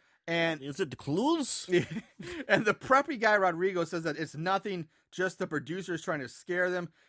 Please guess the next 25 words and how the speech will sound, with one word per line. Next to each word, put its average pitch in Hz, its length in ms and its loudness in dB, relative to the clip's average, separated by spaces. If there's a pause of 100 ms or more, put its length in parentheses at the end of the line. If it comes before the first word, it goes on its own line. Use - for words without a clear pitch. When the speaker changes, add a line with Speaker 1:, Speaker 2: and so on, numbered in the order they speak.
Speaker 1:
He 135 100 -4
closes 247 480 4
the 214 80 -6
file, 190 320 6
hands 233 280 -2
it 233 80 -6
back 208 200 2
to 190 80 -2
Magnus, 175 360 0
and 175 140 -4
is 147 180 -4
never 254 440 0
seen, 233 480 -4 (260)
talked 196 240 4
Speaker 2:
Or 170 60 12
Speaker 1:
about, 247 120 12
or 160 160 10
Speaker 2:
talked 170 60 2
Speaker 1:
referenced 117 400 4
Speaker 2:
about 117 180 4
Speaker 1:
again 117 200 4
Speaker 2:
or 85 60 -6
mentioned. 95 680 -8
Speaker 1:
ever 214 260 8
again. 170 440 4